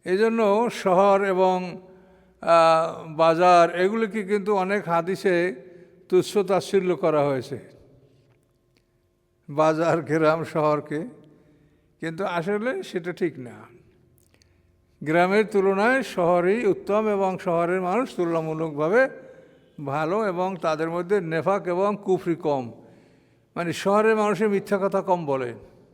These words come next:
আমি বহু বছর আগে, সে পাকিস্তানের শেষ পিরিয়ডে বা বাংলাদেশ শুরুতে বলতে পারবো না, আমি ঢাকা গেছি। তো, উম, আহ, ঢাকায়, এই সদরঘাট অঞ্চলে, পুরান ঢাকায়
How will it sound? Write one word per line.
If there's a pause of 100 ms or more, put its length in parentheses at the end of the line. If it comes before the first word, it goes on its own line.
(1700)
আমি
বহু
বছর
আগে,
সে
পাকিস্তানের
শেষ
পিরিয়ডে
বা
বাংলাদেশ
শুরুতে (640)
বলতে
পারবো
না,
আমি
ঢাকা
গেছি। (1120)
তো, (380)
উম,
আহ,
ঢাকায়, (1300)
এই
সদরঘাট
অঞ্চলে,
পুরান
ঢাকায়